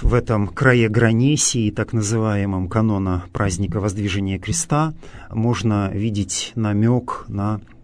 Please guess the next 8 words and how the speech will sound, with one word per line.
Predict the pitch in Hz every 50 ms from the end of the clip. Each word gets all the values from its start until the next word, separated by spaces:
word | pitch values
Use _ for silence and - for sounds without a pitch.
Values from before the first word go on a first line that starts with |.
| - - - -
слова | 110 - - - 123 117 113 104 113 117 127 120 - - - - - - -
псалма, | - - - 131 123 123 127 127 120 120 107 95 87 87 -
которые | - 101 92 - 95 104 101 98 95 92
мы | 98 101 104 98
процитировали. | 87 - 107 92 - - 110 - - - 104 95 92 87 87 87 80 78 78 - - - - - - - - - - - - - - - -
Что | - - - 165
касается | 160 175 156 - - - 170 156 147 139 135 - - - 147 135 131 120 - - - -
уставных | 170 147 - - - - 156 147 143 160 165 165 156 156 - - -